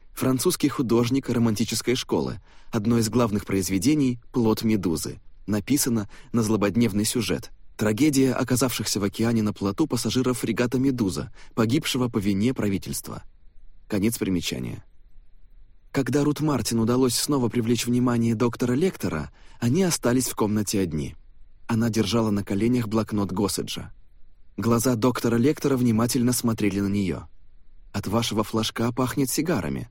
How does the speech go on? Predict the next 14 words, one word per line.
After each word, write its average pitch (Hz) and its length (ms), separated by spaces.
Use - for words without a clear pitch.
сказал 85 460
он. 62 200
«Вы 120 120
сами 196 320
кормили 92 420
Кэтрин?» 78 500
«Простите? - 640
Я 113 500
что?» 214 400
«Вы 135 220
кормили 139 520
Кэтрин 123 460
грудью?» 82 540
«Да». 82 460